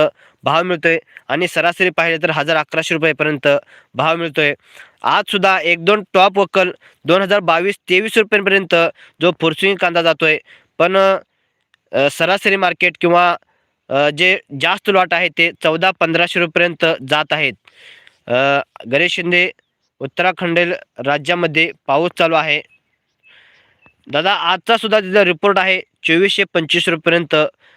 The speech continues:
भाव स-, आजसुद्धा रिपोर्ट आहे. अ, चेतन कल्याण, ओके, व्यापारी लोक पण पैसे कमवायचे ते पण विचार करते, त्यांनीच हे सगळं काम करत आहेत. ठीक आहे दादा,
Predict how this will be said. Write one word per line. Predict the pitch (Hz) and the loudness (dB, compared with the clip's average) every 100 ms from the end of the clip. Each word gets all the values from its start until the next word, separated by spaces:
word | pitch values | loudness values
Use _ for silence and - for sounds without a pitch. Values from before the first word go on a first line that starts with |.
| _ _ 127 | _ _ -4
भाव | 147 165 - _ | 0 0 -2 _
स-, | - | -4
आजसुद्धा | 107 143 170 175 165 160 - | 0 0 0 -2 0 0 -2
रिपोर्ट | 135 135 170 151 | -6 -2 -2 -2
आहे. | 147 120 - _ _ _ _ _ _ _ _ _ _ _ _ _ _ _ _ _ _ _ _ _ _ _ _ _ _ _ _ | -4 -6 -10 _ _ _ _ _ _ _ _ _ _ _ _ _ _ _ _ _ _ _ _ _ _ _ _ _ _ _ _
अ, | 123 135 - | -6 -4 -2
चेतन | 139 175 170 | -2 -2 -4
कल्याण, | 160 160 156 | -4 -2 -2
ओके, | 147 160 | -2 0
व्यापारी | 143 139 156 | 0 0 -2
लोक | 160 147 | -4 -6
पण | 156 | -6
पैसे | 151 131 151 | -4 -4 -2
कमवायचे | 151 151 151 147 | 0 -2 -2 -2
ते | 151 | -2
पण | 147 156 | -2 -4
विचार | 135 156 147 | -2 -4 -4
करते, | 147 139 | -4 -4
त्यांनीच | 127 139 151 151 | -2 -4 -4 -4
हे | 160 | -4
सगळं | 151 143 143 - | -2 -2 -2 -2
काम | 135 | -4
करत | 135 131 127 | -2 -2 -2
आहेत. | 123 - _ _ - - - - - | -4 -6 _ _ -20 -20 -20 -20 -10
ठीक | 127 139 | -6 -2
आहे | 160 | -2
दादा, | 160 151 | 0 -2